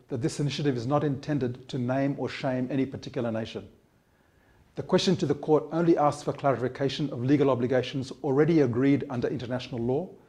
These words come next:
and does not create anything new. The question is also forward-looking, considering both historical emissions, but also emissions of today and the future. The primary goal of this exercise is to bring clarity to all states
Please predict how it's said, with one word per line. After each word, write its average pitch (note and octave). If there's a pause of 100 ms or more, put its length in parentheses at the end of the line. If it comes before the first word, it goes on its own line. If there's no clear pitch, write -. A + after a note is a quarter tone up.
(380)
and B2+
does D3+
not C#3
create C#3
anything B2+
new. A2+ (1000)
The -
question -
is D3
also D3+
forward-looking, B2 (600)
considering C#3+
both C3
historical D3+
emissions, D3+ (100)
but C#3+
also E3+
emissions D3
of C3+
today C3+
and B2+
the A2
future. - (1160)
The C3+
primary F3+
goal D3+
of C3
this C#3+
exercise B2+ (420)
is D3
to D3
bring B2+
clarity D3
to D3
all D#3+
states -